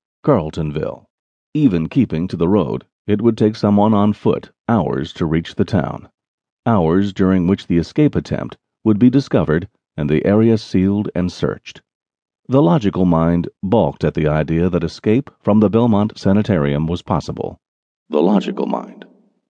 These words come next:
The last of the high gates swung open for Larson, and he pressed his foot down on the accelerator of his rented Chevy, then made a hard left turn onto the blacktop road.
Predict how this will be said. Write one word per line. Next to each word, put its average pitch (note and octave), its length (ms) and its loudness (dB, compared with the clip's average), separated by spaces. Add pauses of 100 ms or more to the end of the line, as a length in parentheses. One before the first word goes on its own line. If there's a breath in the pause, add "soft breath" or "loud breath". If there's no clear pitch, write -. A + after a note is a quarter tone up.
(280)
The A#2 120 2
last D#3+ 320 0
of G#2+ 80 -4
the F#2 120 0
high G2+ 180 2
gates D2+ 340 -2
swung G#2 280 0
open D2+ 280 -2
for D2 160 -2
Larson, C#2 400 -2 (340)
and F#2 180 0
he G2 100 2
pressed G2 320 -2
his G#2 140 0
foot - 240 0
down G2+ 240 2
on G2 120 2
the G2+ 100 4
accelerator F#2 600 0
of F#2 120 0
his F#2+ 140 0
rented D#2+ 380 -4
Chevy, - 440 -4 (320)
then A#2 180 4
made G#2+ 160 4
a G2 80 2
hard A2 260 0
left G#2 340 -2
turn D2+ 300 0
onto D#2+ 240 -4
the G#2 80 0
blacktop F2 500 -2
road. - 360 -4